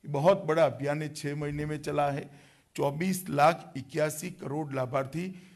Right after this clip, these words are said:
हमारी सोलह राज्य सरकारें और केंद्र सरकार के मिले, मिलाकर हमने करे हैं। इसके आधार पर एक बहुत बड़ा जनसंपर्क लाभार्थियों का हमने करने का काम किया।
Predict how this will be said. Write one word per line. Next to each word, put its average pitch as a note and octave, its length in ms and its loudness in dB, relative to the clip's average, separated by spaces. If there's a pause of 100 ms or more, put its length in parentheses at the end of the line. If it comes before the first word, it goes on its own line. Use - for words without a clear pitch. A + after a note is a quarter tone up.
(100)
हमारी C#3 300 -2
सोलह D3 400 2
राज्य C3 380 0
सरकारें D3+ 560 -2 (240)
और B2+ 120 -6
केंद्र C#3+ 400 0
सरकार C#3+ 460 4
के D3 160 -4
मिले, D3 380 0 (360)
मिलाकर C#3 500 6
हमने C3 340 4 (760)
करे C3 220 0
हैं। F#2+ 260 -8 (400)
इसके C3+ 280 0
आधार D3 380 6
पर F3+ 500 4 (1200)
एक C#3+ 200 -6
बहुत D#3 360 4
बड़ा D3 460 8 (760)
जनसंपर्क D#3 1000 2 (640)
लाभार्थियों C#3+ 580 6
का D3+ 140 4
हमने C3+ 340 4
करने B2+ 540 -2
का B2 140 -2
काम B2 300 -6
किया। A2+ 280 -14